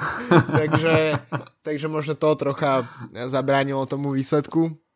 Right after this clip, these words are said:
No a tento, teraz už to naozaj bolo, bola na-, úplne raritná situácia a to vidieť Valverde odstupovať.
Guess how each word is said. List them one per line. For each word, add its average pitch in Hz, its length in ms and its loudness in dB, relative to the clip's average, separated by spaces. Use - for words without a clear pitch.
No 139 120 -8
a 127 100 0
tento, 127 280 -8
teraz 143 340 2
už 127 100 -6
to - 120 -8
naozaj 123 320 -6
bolo, 117 360 -4
bola 131 300 -4
na-, 131 200 -2
úplne 165 400 -2
raritná 147 400 2
situácia 131 580 -8
a 117 80 -10
to 113 160 -16
vidieť 117 500 -14
Valverde 113 480 -10
odstupovať. - 760 -18